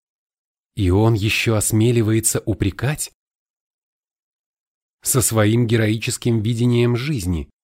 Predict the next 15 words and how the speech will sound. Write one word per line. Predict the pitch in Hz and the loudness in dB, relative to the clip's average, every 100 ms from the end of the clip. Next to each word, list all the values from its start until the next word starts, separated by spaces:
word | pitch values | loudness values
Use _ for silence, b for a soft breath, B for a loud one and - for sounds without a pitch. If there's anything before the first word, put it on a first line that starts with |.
| _ _ _ _ _ _ _ _ _ | _ _ _ _ _ _ _ _ _
С | - - | -10 -2
требованием, | 104 101 95 104 104 101 104 104 104 _ _ _ _ _ _ | 2 2 2 0 0 0 0 -2 -4 _ _ _ _ _ _
чтобы | - - 110 113 | -6 0 2 2
люди | 113 110 | 0 -2
были | 113 123 | 0 -2
каменными. | 123 - 147 104 90 85 82 80 - _ _ _ _ _ _ _ _ _ _ - | -4 -4 -2 0 0 -2 -4 -6 -8 _ _ _ _ _ _ _ _ _ _ -4
Героями, | 135 135 135 170 127 90 85 78 - _ _ _ | 0 2 2 2 2 2 0 -4 -8 _ _ _
как | - 135 - | -6 -6 -2
принято | 123 107 104 98 | 0 0 -2 -4
говорить. | 110 110 92 - - _ _ _ _ _ _ _ _ _ _ _ _ _ _ _ _ _ _ _ - | -2 -2 -4 -10 -20 _ _ _ _ _ _ _ _ _ _ _ _ _ _ _ _ _ _ _ -4
Разве | 101 98 101 92 87 | 0 2 2 2 0
я | 95 101 98 | 0 0 -2
ошибаюсь, | - 101 107 143 87 - | -4 -4 -2 -2 -4 -4
Луиза? | 92 131 95 73 - _ _ _ _ _ _ _ _ _ _ _ _ _ _ _ _ _ _ _ _ | -2 -2 -4 -6 -12 _ _ _ _ _ _ _ _ _ _ _ _ _ _ _ _ _ _ _ _
Сеньора, | - - 110 101 117 131 82 69 | -8 -2 2 2 0 -2 -4 -8